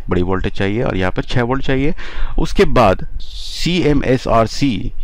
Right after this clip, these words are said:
जो common source है, ये area आपका feedback है, ठीक है, ये feedback का area है। और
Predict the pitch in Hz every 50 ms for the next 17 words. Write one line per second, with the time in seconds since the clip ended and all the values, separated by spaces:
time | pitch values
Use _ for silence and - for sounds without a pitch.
0 | - - - - - - - - - 110 127 127 131 135 131 - - - - -
1 | - - 117 123 139 143 139 - - 131 131 131 127 127 - - 85 85 - -
2 | - - - 104 104 123 139 127 117 110 104 95 98 107 117 - - 98 98 -
3 | - 123 135 190 - - - - - - - - - 170 175 143 90 90 87 -
4 | - - - - - - - - - - - - - - - - 165 175 156 87
5 | - - - 95 87 - - 107 101 90 87 85 85 - - 87 85 87 87 90
6 | 107 113 123 139 170 - - - - - - - - - - - - - - -
7 | - - 127 131 135 139 120 -